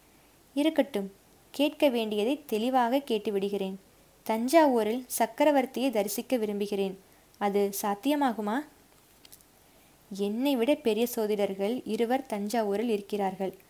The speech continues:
அவர்களைத்தான் கேட்க வேண்டும்." "அவர்கள் யார்?" "பெரிய பழுவேட்டரையர் ஒருவர், சின்ன பழுவேட்டரையர் ஒருவர்."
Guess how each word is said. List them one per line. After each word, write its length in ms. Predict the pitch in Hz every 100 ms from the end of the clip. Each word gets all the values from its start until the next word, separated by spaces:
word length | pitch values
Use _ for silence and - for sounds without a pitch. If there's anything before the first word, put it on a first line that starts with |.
| _ _ -
அவர்களைத்தான் 680 | 202 214 214 202 214 262
கேட்க 300 | 294 294 285
வேண்டும்." 400 | 254 240 226 233 240 - _ _ _ _ _ _ _ _ _ _ -
"அவர்கள் 320 | 214 220 226
யார்?" 320 | 220 233 381 - _ _ _ _ _ _ _ _ _ _ _ _
"பெரிய 260 | 233 233 311
பழுவேட்டரையர் 760 | 330 247 226 226 226 214 208 196
ஒருவர், 360 | 196 196 196 - - _ _ -
சின்ன 280 | 294 311
பழுவேட்டரையர் 760 | 339 254 226 226 220 214 208 302
ஒருவர்." 360 | 247 208 190